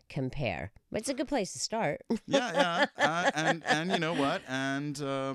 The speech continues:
Speaker 2: maybe it is a good idea if you know that you, you have a, a, a genetic difference in your family that has, uh, killed, you know, close family members, and, you know, you have to be a-, on guard, uh, when you consider making a family. You know, sometimes apps like this can be, you know,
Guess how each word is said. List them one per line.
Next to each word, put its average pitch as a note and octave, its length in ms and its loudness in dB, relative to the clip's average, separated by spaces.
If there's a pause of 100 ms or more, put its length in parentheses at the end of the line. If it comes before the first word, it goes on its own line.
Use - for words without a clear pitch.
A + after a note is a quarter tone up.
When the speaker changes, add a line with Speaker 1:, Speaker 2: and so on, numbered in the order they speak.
Speaker 2:
maybe C#3+ 500 -4
it C3 100 -2
is C3 180 -4
a E3 60 -6
good C3 180 -4
idea A2+ 340 -2
if C#3 120 -8
you C3+ 60 -4
know A#2+ 180 -4
that C3 220 -8
you, A#2+ 260 -6
you A2+ 280 -4
have A2+ 380 -4
a, G2+ 640 -4
a, F#2+ 60 -6
a G#2 40 -8
genetic G#2 460 -6
difference A2 440 -6
in G#2 80 -6
your G2 120 -6
family G2 540 -6
that A2 180 -6
has, G2 360 -4
uh, F#2 240 -6 (440)
killed, A2+ 440 -6
you G#2+ 60 -8
know, G#2 460 -4 (220)
close A2 380 -6
family B2 340 -4
members, G#2 480 -4
and, G2+ 120 -6
you G2+ 60 -4
know, G2+ 100 -4
you G2+ 140 -6
have G#2+ 220 -4
to B2 60 -8
be A2+ 160 -6
a-, F#2+ 260 -4
on G2 220 -6
guard, G#2 560 -4 (500)
uh, G2 240 -4
when G2 280 -4
you G#2+ 280 -6
consider A#2+ 420 -4
making G#2 340 -6
a G#2+ 40 -6
family. A2+ 480 -4
You G2+ 100 -4
know, G2+ 120 -4
sometimes A2+ 520 -6
apps G2+ 320 -8
like G2+ 140 -8
this A#2 240 -6
can F#2+ 180 -8
be, F#2+ 340 -8
you F#2 120 -6
know, F#2+ 120 -6